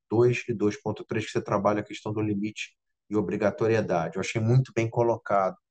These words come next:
eh, esses dois pontos, eu achei fundamental na tua pesquisa, e vi que neles você, de certa forma, andou mais solta, você escreveu com mais conforto. A impressão que eu tive é que nesses dois pontos você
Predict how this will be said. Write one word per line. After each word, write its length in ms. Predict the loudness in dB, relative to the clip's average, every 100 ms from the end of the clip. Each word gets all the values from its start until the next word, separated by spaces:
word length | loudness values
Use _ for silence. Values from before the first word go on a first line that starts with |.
| _ _ -8
eh, 260 | -6 -4
esses 240 | -8 -10 -6
dois 260 | -4 -4 -2
pontos, 380 | 2 2 2 0
eu 60 |
achei 220 | -2 -4 -8 -10
fundamental 640 | -2 2 4 2 0 0
na 100 | 0
tua 120 | -4 -8
pesquisa, 500 | -10 -8 -4 -4 -6 _ _ _ -14
e 60 |
vi 180 | -6 -6
que 140 | -2 0
neles 400 | 4 4 2 -2 -4
você, 320 | -2 2 0
de 80 | 0
certa 360 | 0 0 -2
forma, 380 | -4 -2 0 -2 -6 _ _ -6
andou 400 | -2 -2 0 2
mais 300 | 4 2 0 2
solta, 380 | 2 2 -4
você 260 | -6 -8 -10
escreveu 480 | -6 -2 0 0 -4
com 140 | -2
mais 200 | -2 -2
conforto. 520 | -2 -4 -4 -8 -8 -8
A 60 | -10
impressão 380 | -6 -6 -4 -2
que 100 | -4
eu 60 |
tive 360 | -2 -2 -2 -4 _ _ -6
é 100 | -4
que 160 | -2 -2
nesses 320 | -2 -4 -4
dois 260 | -4 -4
pontos 280 | -4 -4 -2 -2
você 480 | -2 0 0 0